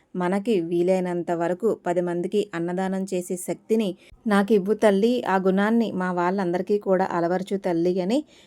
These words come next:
అమ్మవారికి నమస్కారం చేసుకుని అన్నపూర్ణాదేవి పూజ అయితే చేసుకోవాలి. అయితే కాశీలో అన్నపూర్ణాదేవి గురించి మీకు చిన్న కథ అయితే చెప్తాను నేను ఇప్పుడు.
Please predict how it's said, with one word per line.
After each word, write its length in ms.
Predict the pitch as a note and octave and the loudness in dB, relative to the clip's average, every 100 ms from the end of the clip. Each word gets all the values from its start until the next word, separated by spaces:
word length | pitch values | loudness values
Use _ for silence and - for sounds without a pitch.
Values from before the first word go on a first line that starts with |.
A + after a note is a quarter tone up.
| - | -8
అమ్మవారికి 460 | F3 F3 F#3 F#3+ G3 | -4 0 2 2 2
నమస్కారం 600 | F3+ E3+ F3 - F3+ F3+ E3 | -2 -2 -4 -2 0 0 -2
చేసుకుని 340 | E3+ - G3 A#3+ | -4 -2 -4 -2
అన్నపూర్ణాదేవి 800 | F3+ E3+ F3 F3 F3 E3+ E3+ E3 | -2 -4 -2 -2 0 0 0 0
పూజ 260 | E3 E3+ E3+ | -2 -2 0
అయితే 260 | E3 E3+ D#3+ | 0 -2 -4
చేసుకోవాలి. 680 | D#3+ - - E3 D#3+ F#3+ D#4 - B3 | -8 -8 -4 -2 -2 -2 -4 -6 0
అయితే 380 | G3 F#3+ A#3+ | 2 4 4
కాశీలో 680 | D4 - A3 G3+ G3+ A#3+ A#3+ A#3 | 4 2 2 2 2 4 2 0
అన్నపూర్ణాదేవి 800 | F3+ F#3+ G3+ G3 G3+ F#3+ F#3+ F#3+ | -2 0 0 2 2 2 2 2
గురించి 400 | F#3 F3+ F#3+ B3+ | 2 0 0 -2
మీకు 240 | A3 G#3+ | -2 -4
చిన్న 380 | G#3 G3 F#3 G3+ | -2 0 0 0
కథ 220 | G3+ E3+ | 0 0
అయితే 200 | F3 F#3 | 0 0
చెప్తాను 460 | F3+ F3 - E3+ E3 | -4 -6 -4 -4 -2
నేను 200 | D#3+ D#3 | -2 -4
ఇప్పుడు. 320 | E3+ A#3+ | 0 0